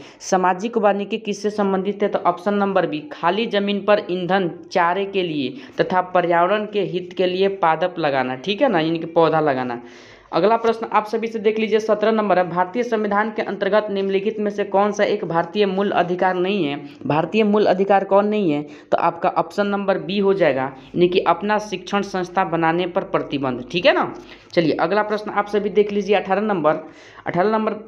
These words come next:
अठारह नंबर प्रश्न क्या पूछा जा रहा है, आप सभी से देख लीजिए। मानव शरीर में पित्त रस का कार्य बताना है। पित्त रस का कार्य क्या होता है, आप सभी लोगों को बताना है। तो अठारह के लिए सही जवाब आपका ऑप्शन नंबर क्या हो जाएगा, एक नीचे दिया हो गया है, वो कट गया है आंसर, मैं दिखा देता हूँ पीडीएफ़ बनाने में।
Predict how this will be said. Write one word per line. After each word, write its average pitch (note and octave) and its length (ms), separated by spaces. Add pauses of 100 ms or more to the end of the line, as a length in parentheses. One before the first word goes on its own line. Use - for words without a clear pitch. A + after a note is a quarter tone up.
(120)
अठारह F3+ 240
नंबर G#3+ 220
प्रश्न G#3+ 320
क्या G#3 200
पूछा G#3 300
जा G#3 160
रहा G#3 120
है, G#3 80
आप G3 160
सभी G3+ 220
से G3+ 160
देख G3 180
लीजिए। D3 420 (1500)
मानव F3+ 360
शरीर A#3 260
में A3+ 280
पित्त B3 200
रस A3+ 240
का A3 140 (440)
कार्य G3 260
बताना D3 340
है। D3 180
पित्त A3+ 200
रस A3 220
का G#3 140
कार्य G3+ 300
क्या G3 160
होता F#3 260
है, G#3 120
आप - 160
सभी F#3+ 240
लोगों G3 240
को F#3 120
बताना F3 340
है। C#3+ 200 (300)
तो - 60
अठारह F3 340
के G3+ 120
लिए G3+ 140
सही G3 200
जवाब F#3+ 260
आपका F3 320
ऑप्शन F#3+ 260
नंबर F#3+ 280
क्या F#3+ 140
हो E3 100
जाएगा, D3+ 240
एक - 260
नीचे E3 340
दिया F#3 260
हो F3 80
गया F3+ 180
है, F#3 100
वो F#3 80
कट E3+ 260
गया E3+ 180
है E3+ 80
आंसर, E3+ 240
मैं E3+ 160
दिखा D#3 240
देता F3 240
हूँ D3 300
पीडीएफ़ E3+ 260
बनाने E3+ 320
में। E3 60